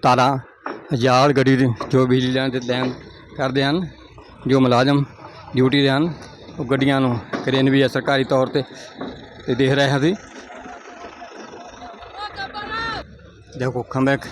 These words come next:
ਖਿੱਚਾਂ ਪਾ ਕੇ ਤਾਰੀਆਂ, ਤਾਰ, ਨਵੀਆਂ ਤਾਰਾਂ ਪਾਈਆਂ ਜਾ ਰਹੀਆਂ ਹਨ, ਜੋ,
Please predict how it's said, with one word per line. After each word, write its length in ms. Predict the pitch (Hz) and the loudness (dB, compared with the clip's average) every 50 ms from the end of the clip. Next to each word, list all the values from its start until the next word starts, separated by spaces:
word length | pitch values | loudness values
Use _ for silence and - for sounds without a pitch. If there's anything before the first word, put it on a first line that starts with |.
| - - - - | -18 -12 -8 -6
ਖਿੱਚਾਂ 260 | - - - 151 139 | -4 0 0 0 2
ਪਾ 200 | - 143 135 135 | 4 4 4 4
ਕੇ 100 | 131 139 | 4 2
ਤਾਰੀਆਂ, 300 | - 139 131 131 135 135 | 2 2 4 4 4 2
ਤਾਰ, 260 | - 143 131 131 135 | 4 4 4 4 6
ਨਵੀਆਂ 300 | 135 135 131 135 135 131 | 6 6 6 4 4 4
ਤਾਰਾਂ 260 | - 135 127 131 131 | 4 4 4 4 2
ਪਾਈਆਂ 260 | - 135 127 131 127 | 2 2 2 2 2
ਜਾ 160 | 123 139 135 131 | 2 2 2 2
ਰਹੀਆਂ 200 | 131 123 131 135 | 2 2 2 2
ਹਨ, 140 | 160 226 247 - - - - - - - - - - - - - _ - | 0 0 -4 -8 -16 -20 -20 -20 -20 -20 -20 -20 -20 -20 -20 -12 _ -2
ਜੋ, 320 | 135 131 139 139 117 98 | 0 2 2 2 0 -2